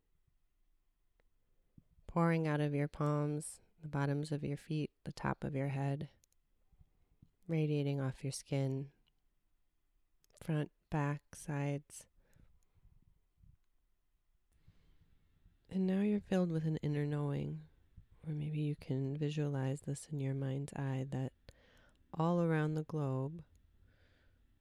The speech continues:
there are other people filling up with the vibrations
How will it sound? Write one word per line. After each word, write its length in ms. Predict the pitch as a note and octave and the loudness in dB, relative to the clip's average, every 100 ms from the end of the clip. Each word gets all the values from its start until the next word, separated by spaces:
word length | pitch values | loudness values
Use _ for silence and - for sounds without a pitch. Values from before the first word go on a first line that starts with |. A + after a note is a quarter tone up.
| _ _ _ - - - - F#3 | _ _ _ -20 -20 -20 -12 2
there 300 | F3 E3 D#3 | 4 4 2
are 220 | - F3 | 2 0
other 220 | F3 E3+ | 2 0
people 640 | E3+ D#3 - - D3 E3+ - _ _ _ _ _ _ _ _ _ _ _ _ _ _ _ _ _ - | 0 -4 -2 -4 -4 -6 -12 _ _ _ _ _ _ _ _ _ _ _ _ _ _ _ _ _ -20
filling 460 | - E3 D#3+ E3 | -4 0 2 2
up 160 | D#3+ D#3 _ | -2 -2 _
with 140 | D#3 - | -6 -4
the 100 | - | -8
vibrations 1120 | D3+ D3 D3 C#3+ C#3+ - C#3 C#3+ - D#3 - | -2 -4 0 -2 -2 -4 -4 -4 -6 -10 -12